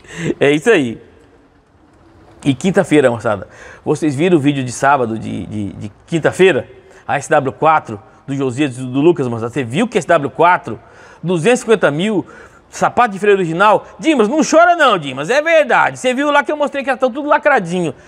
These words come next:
Sensacional, né, moçada? Pessoal de São Paulo aí, ó. B D A, impossível. E essa semana vai ter vídeo de, de inscrito ainda, um S W quatro também.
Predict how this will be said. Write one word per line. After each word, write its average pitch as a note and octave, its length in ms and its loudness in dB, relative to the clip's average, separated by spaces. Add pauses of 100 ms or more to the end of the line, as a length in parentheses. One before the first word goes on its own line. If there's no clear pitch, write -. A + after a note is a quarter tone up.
Sensacional, A3 600 2
né, G#3 100 0
moçada? C#3 380 0
Pessoal G3+ 280 0
de G#3+ 80 -4
São E4+ 220 0
Paulo D#4 280 6
aí, A#3 140 2
ó. D#3 160 4 (400)
B G#3+ 160 2
D G3+ 140 2
A, A3 240 4
impossível. G3+ 640 -6 (220)
E D3+ 80 0
essa A3+ 220 -2
semana A#3 440 2
vai B3+ 140 4
ter C#4 160 -2
vídeo B3 240 -2
de, C4+ 300 -6
de A#3 80 -8
inscrito B3 360 -6
ainda, A3+ 380 2
um E3 60 2
S F3 100 -4
W G3+ 240 2
quatro G3 260 2
também. B3 480 2